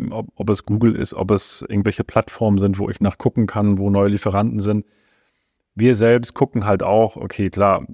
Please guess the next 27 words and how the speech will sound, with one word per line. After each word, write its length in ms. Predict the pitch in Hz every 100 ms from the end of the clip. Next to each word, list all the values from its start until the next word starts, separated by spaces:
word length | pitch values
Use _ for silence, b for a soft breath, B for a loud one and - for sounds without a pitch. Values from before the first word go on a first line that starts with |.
| -
klassisch 420 | 101 101 101 87
Google, 420 | 104 104 101 98
ein 120 | 98
paar 160 | 98 92
Schlagwörter 440 | - 98 110 95
eingeben, 380 | 92 98 98 92
was 100 | 92
da 140 | - 90
so 120 | 92
kommt, 420 | - 98 98 - _ _ _ _
ähm, 460 | - 87 87 90 92
gucken 300 | - - 117
uns 100 | 104
das 140 | 104
Unternehmen 440 | 113 98 104 113 107
aber 180 | 92 101
auch 140 | -
wirklich 220 | - 104
dann 180 | 101 98
genau 380 | 95 90 98 110
an 400 | - 101 104 113
und, 640 | 95 92 95 90 90 - -
ähm, 360 | 87 - - - -
prüfen 440 | - 131 156 135
diese 220 | 123 120 110
Dinge, 300 | 123 127 113
die 520 | 110 107 107 104